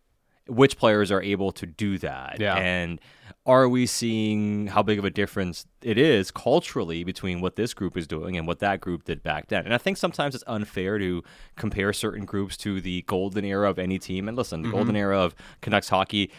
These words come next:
Speaker 1: wasn't fruitful enough to win a Stanley Cup.
Speaker 2: No, it was not.
Speaker 1: So it is what it is, but it was the best era, and it was the most competitive and most dominant high-end stretch this organization has had during that,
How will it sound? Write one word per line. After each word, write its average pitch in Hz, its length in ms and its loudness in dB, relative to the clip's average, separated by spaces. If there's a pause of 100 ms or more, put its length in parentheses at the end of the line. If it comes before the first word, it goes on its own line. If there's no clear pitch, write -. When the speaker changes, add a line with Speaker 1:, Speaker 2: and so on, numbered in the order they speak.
(160)
Speaker 1:
wasn't 110 320 4
fruitful 110 420 -2
enough 101 240 2
to - 80 -12
win 92 200 0
a 113 100 -2
Stanley 120 460 2
Cup. 120 260 2
Speaker 2:
No, 123 160 6
it 139 60 4
was 135 160 2
not. 147 260 6
Speaker 1:
So 135 160 8
it 131 80 10
is 139 180 10
what 131 120 4
it 107 80 4
is, 147 380 6 (280)
but 113 420 10
it 127 100 4
was 131 240 6
the 123 60 0
best 101 380 4
era, 107 480 2
and 104 100 0
it 101 60 2
was 101 160 2
the 98 60 -4
most 98 160 -4
competitive 98 560 -2
and 92 160 -4
most 92 180 -4
dominant 95 640 0 (300)
high-end 101 580 4
stretch - 340 -2
this 101 160 -6
organization 92 600 0
has 92 120 -2
had 80 360 0
during 90 260 0
that, 85 200 -4